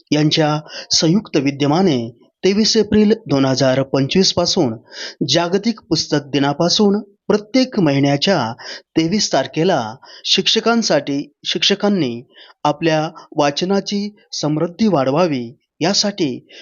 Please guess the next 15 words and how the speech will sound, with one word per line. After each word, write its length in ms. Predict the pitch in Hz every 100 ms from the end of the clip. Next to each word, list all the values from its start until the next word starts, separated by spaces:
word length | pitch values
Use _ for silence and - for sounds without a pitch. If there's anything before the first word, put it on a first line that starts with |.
| -
शिक्षक 500 | - 214 - 254 240
वाचन 480 | 185 139 - 139 139 - -
समृद्धी 720 | - 151 147 160 151 202 208 -
उपक्रम 520 | - 165 202 127 120 - - -
सुरू 300 | - 208 226
करण्यात 440 | 180 139 135 131
आलेला 320 | 127 131 123
आहे. 360 | 120 123 123 127 _ _ _ _ _ -
आंबेजोगाईसारख्या 1120 | 147 147 147 143 143 135 135 156 196 165 113 117 - - -
सांस्कृतिक 680 | - 196 202 254 254 254 - -
तालुक्यामध्ये, 840 | 139 139 143 147 175 160 117 123 _ - - 147
ज्याला 240 | 165 190
आता 420 | 185 180 180 180 - - -
महाराष्ट्र 680 | 151 147 143 156 180 202 - 180
शासनाने 800 | 151 - 143 170 185 123 120